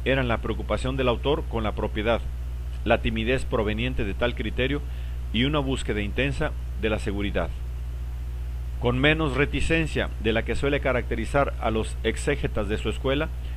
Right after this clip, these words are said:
dijo: "Es condición esencial para el goce perfecto de un bien la seguridad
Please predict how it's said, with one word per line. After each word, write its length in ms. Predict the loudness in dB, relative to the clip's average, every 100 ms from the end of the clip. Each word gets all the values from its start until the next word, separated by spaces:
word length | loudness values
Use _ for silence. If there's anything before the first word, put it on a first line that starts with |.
| -6 -2
dijo: 320 | 0 0 0 -4 -6 -6 -6 -4 2
"Es 200 | 4 4
condición 440 | -2 -2 -2 -2
esencial 500 | -2 -2 0 0 0
para 200 | 0 0
el 60 | 0
goce 300 | 0 0 0
perfecto 500 | 0 -2 -2 -2 -2
de 100 | -2
un 140 | -2
bien 200 | 0 0 -2 -6 -6 -6 0
la 80 |
seguridad 580 | 0 2 0 0 2 0